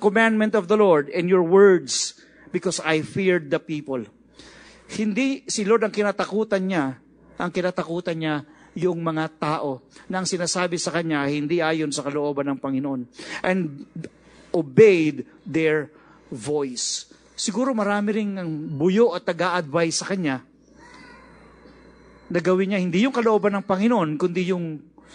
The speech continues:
sa tingin nilang tama. Inamin niya, but it does not equate to repentance.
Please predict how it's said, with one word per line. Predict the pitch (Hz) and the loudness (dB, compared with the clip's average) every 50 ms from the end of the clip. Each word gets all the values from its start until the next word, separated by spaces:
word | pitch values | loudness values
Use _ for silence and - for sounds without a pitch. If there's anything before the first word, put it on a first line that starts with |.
| - - | -14 -6
sa | - 208 208 | -6 -4 -4
tingin | 196 180 190 196 190 | -2 -2 -2 -2 0
nilang | 180 180 180 170 180 | 0 -2 -2 -4 0
tama. | - 190 185 175 160 151 147 - - - _ _ _ _ _ _ - - - - - - - - - | 2 2 2 2 2 -2 -4 -4 -8 -20 _ _ _ _ _ _ -20 -20 -20 -20 -20 -20 -20 -6 -2
Inamin | 240 240 294 302 302 302 302 285 254 | 4 6 8 8 8 8 6 6 6
niya, | 226 185 165 156 143 - - _ _ _ _ | 4 4 4 2 -2 -6 -14 _ _ _ _
but | - 208 - | -4 -2 -2
it | 196 170 175 | -4 -2 0
does | 202 190 - | -2 -2 0
not | - 214 208 - | 0 -2 -2 -2
equate | 208 180 - - 175 185 175 165 160 170 | -4 -8 -6 -2 0 2 2 2 0 -2
to | - 175 | -4 -2
repentance. | 151 160 156 - 160 147 147 135 - 156 135 117 110 - - - | -2 -2 -2 0 -2 -2 -2 -2 -4 -4 -4 -4 -4 -6 -6 -8